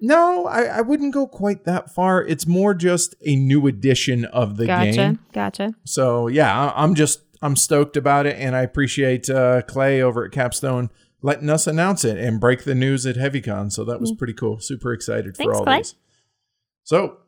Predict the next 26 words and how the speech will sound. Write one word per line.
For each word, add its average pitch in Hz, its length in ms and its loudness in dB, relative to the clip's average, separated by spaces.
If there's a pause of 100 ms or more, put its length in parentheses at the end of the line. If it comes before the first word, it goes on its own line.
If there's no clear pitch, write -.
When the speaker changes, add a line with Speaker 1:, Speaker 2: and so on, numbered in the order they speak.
Speaker 1:
that's 160 180 2
it. 220 260 4
That's 156 160 -8
all 170 120 2
we 170 80 0
got. 180 440 0
We 139 280 -2
will, 156 400 4
uh, 147 460 4 (760)
well, 147 420 0 (100)
right 147 280 -2
now, 156 460 -2 (600)
uh, 135 460 0
hopefully 170 440 0
I'm 165 160 0
in 165 120 0
the 160 80 -2
ga-, 151 400 -2
uh, 147 100 -4
either 143 380 0
an 143 180 -6
eighteen 175 400 -2
X 165 220 -4
X 156 240 -4
game 143 480 -6 (920)
or 175 580 0